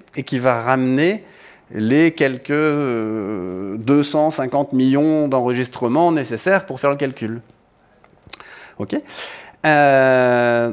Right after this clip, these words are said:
et donc, à un moment donné, j'ai créé un index.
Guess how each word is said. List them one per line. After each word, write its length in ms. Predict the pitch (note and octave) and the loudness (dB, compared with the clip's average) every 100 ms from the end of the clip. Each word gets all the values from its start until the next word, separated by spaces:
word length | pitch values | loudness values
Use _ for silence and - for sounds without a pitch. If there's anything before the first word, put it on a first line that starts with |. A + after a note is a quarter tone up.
| - C#3+ | -4 -2
et 100 | D#3 | 2
donc, 340 | F#3 D#3 - A2+ A#2 - _ _ _ _ _ _ - | 2 0 -4 -10 -10 -16 _ _ _ _ _ _ 0
à 140 | D#3+ | 2
un 40 | |
moment 280 | D#3 C#3+ C3+ | 4 4 2
donné, 400 | B2+ C3 F#3+ B3+ | 2 2 2 0
j'ai 180 | D3+ E3+ | 2 0
créé 220 | - F3+ | 0 0
un 160 | D#3 C3 | 2 2
index. 600 | A#2+ D3 - - - | 0 0 -2 -6 -8